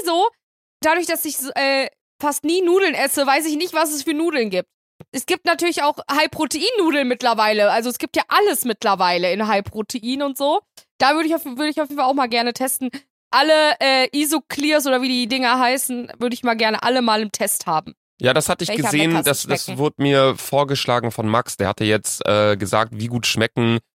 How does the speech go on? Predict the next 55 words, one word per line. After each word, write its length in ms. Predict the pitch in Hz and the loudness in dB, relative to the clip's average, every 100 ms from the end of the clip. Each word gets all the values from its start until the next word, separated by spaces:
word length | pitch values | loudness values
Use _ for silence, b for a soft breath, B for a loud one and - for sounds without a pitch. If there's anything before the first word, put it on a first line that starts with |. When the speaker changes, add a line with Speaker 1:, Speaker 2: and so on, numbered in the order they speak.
| _ _ - | _ _ 0
Speaker 2:
irgendwie 560 | 104 107 - 98 113 | 2 2 0 -2 0
Fitnessprodukte 720 | 101 - - 101 - 98 95 | 0 -2 0 -2 0 -2 0
oder 120 | 92 85 | 0 2
irgendwie 240 | 85 90 | 2 0
sowas 260 | 85 87 82 | 0 0 -2
hat 120 | 95 | -2
der 100 | 92 | -2
gemacht. 240 | 85 85 | 0 0
Speaker 1:
Ja, 320 | 196 190 185 - _ | 0 0 -2 -4 _
genau, 180 | 226 202 | -2 2
Speaker 2:
Ähm, 520 | 202 202 104 101 101 | 2 2 2 2 0
Speaker 1:
ja. 40 | 98 - | -2 -4
Speaker 2:
ich, 220 | - - | -6 -4
ich, 180 | 113 - | -4 -4
ich 140 | 113 - | -4 -2
klick 180 | 151 | -2
sowas 240 | - 151 135 | 0 0 2
häufig 320 | 143 165 147 | 2 2 0
halt 160 | 147 - | 0 0
nicht 220 | 117 - | -2 0
an, 200 | 139 123 | 0 2
weil 160 | 117 | 2
ich 120 | 117 120 | 0 -2
wirklich, 240 | - 123 | -4 0
ja, 100 | 123 | 0
du 140 | 113 | 2
weißt 240 | 110 135 - | 0 0 0
ja 80 | 104 | 0
meine 200 | 104 101 | 2 2
Ernährung. 400 | 101 104 101 82 | 2 0 0 -2
Ich 80 | |
bin 140 | 82 117 | -2 0
ja 100 | 104 | 0
wie 80 | 107 | 0
ein 120 | 90 | 2
Hund. 240 | 104 87 | 2 2
Ich 100 | 87 | -2
freue 180 | - 113 | 2 2
mich 120 | 120 | 4
jeden 160 | 113 120 | 2 0
Tag 160 | 113 | 0
über 100 | 104 | 2
mein 140 | 104 98 | 2 2
gleiches 260 | 101 107 - | 0 0 -2
Essen. 320 | 107 - 80 | -4 -4 -6
Chicken 260 | - - | -6 -2
mit 120 | 117 104 | -2 0
Reis 180 | 107 | 0
und 80 | 104 | 0
Brokkoli, 260 | 92 107 180 | -2 -2 0
Speaker 1:
Ja. 80 | 90 | 0
Speaker 2:
so 60 | |
nach 160 | 78 76 | -2 -2
dem 80 | 90 | -4
Motto. 240 | - 90 | -4 -6